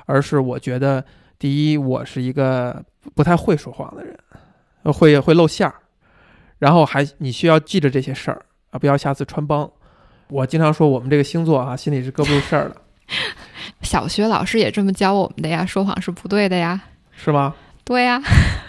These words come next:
Speaker 2: 通过一个被欺骗者的角度，事后明白以后，你会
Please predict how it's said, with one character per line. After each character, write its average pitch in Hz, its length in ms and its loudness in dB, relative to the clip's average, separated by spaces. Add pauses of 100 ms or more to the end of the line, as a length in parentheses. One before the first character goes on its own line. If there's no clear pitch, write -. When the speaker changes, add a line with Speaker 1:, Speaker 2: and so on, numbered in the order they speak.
(300)
Speaker 2:
通 247 460 2 (100)
过 220 240 4
一 185 140 -2
个 226 180 -2
被 226 540 0
欺 - 320 -8
骗 180 340 -2
者 - 220 -4
的 160 120 -4
角 - 240 -4 (200)
度， 165 320 -4
事 - 180 -2
后 214 180 2
明 180 300 -2
白 240 180 2
以 202 140 -2
后， 180 300 -4
你 185 160 -4
会 185 200 -4